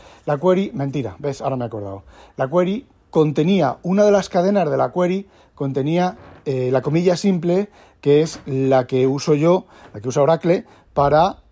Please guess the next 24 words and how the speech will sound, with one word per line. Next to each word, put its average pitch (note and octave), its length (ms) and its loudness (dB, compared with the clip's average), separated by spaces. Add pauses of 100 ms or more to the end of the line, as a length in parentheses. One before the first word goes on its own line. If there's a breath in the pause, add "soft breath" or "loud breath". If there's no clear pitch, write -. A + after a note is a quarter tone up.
eh, A#2+ 800 -2
entrecortar B2 840 -4
las E3 140 -4
cadenas. A#2 500 -6 (140)
Y C3+ 60 -10
entonces B2+ 200 -10
me B2 120 -4
dijo, A#2+ 180 -6
"Rafa, D3+ 260 0
¿y A#2 60 -6
si D3+ 120 -6
eso C#3+ 160 -2
ahí E3+ 140 -2
ponemos E3 460 -4
ahí D#3+ 160 -2
un D#3 100 -6
S D#3 180 -6
Q D3 200 -2
L D#3+ 320 2 (380 loud breath)
y D3+ 120 -4
tal?". D#3+ 140 2
Y D3+ 40 0
digo, D3 100 0
"Bueno, C#3+ 200 -2